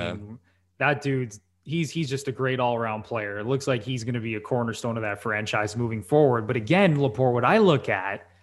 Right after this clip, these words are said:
and now they're very similar in age. I think Dubois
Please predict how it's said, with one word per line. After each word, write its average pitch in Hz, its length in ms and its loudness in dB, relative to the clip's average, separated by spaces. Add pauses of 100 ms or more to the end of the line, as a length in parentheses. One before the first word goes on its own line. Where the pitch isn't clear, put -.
(360)
and 147 80 4
now 147 160 6
they're 131 160 4
very 196 340 8
similar 165 540 4
in 127 80 0
age. 117 380 -2
I 117 80 0
think 151 200 2
Dubois 131 640 4